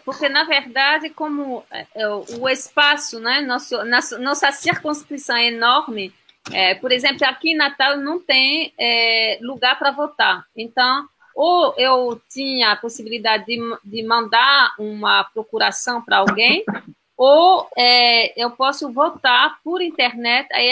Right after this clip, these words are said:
esse voto, é, que não é presencial vai ser feito antes, vai ser feito entre a sexta-feira do dia vinte e um de maio, às sete horas da manhã aqui no Brasil, até a quarta-feira, vinte e seis de maio,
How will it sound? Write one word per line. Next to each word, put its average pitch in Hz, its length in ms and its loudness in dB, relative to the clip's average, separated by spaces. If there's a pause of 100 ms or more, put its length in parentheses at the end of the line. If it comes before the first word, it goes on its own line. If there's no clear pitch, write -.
esse 285 320 -8
voto, 254 800 0
é, 175 680 0 (260)
que - 140 -14
não 262 260 -2
é 226 120 4
presencial 220 880 -2
vai 233 120 0
ser 294 260 -6
feito 254 380 -4
antes, 220 380 -2
vai 208 160 0
ser 233 300 -6 (100)
feito 233 260 -2
entre 233 460 -6 (460)
a 202 140 2
sexta-feira 262 800 -2
do 220 160 -10
dia 208 280 0
vinte 202 540 -4
e 254 160 -4
um 247 220 -4
de 226 120 -6
maio, 233 560 0 (220)
às 202 140 -6
sete 262 400 -2
horas 214 260 2
da 220 140 2
manhã 208 420 0
aqui 185 220 -8
no 208 100 -8
Brasil, 202 600 -4
até 311 600 0 (300)
a 240 160 2
quarta-feira, 269 840 -2
vinte 294 200 -6
e 311 40 -14
seis 220 340 -4
de 269 120 -6
maio, 269 600 0